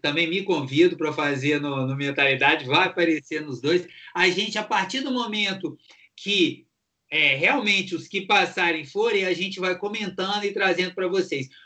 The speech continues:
Hoje vai ser uma análise dentro daquele que é gostoso, né?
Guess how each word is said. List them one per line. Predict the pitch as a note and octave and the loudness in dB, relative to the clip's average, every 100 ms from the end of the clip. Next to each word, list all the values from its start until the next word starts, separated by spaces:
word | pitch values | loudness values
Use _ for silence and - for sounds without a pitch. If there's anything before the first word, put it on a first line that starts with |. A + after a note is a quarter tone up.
| - | 4
Hoje | F#3+ A3+ G3 | 8 8 6
vai | A3 | 0
ser | G3+ G#3+ | 0 -2
uma | G3+ | 0
análise | F3 E3 F3+ G3 F#3 G3+ - - _ - | 2 4 4 2 -2 -6 -8 -14 _ -4
dentro | D#3 A#3 A#3+ | 2 2 0
daquele | F#3+ G#3+ - A3+ G#3 | -2 -2 0 -2 0
que | C4+ | 0
é | G4+ | 2
gostoso, | F#4+ - A#3+ A3 F#3 | 2 4 4 4 2
né? | G#3+ | -4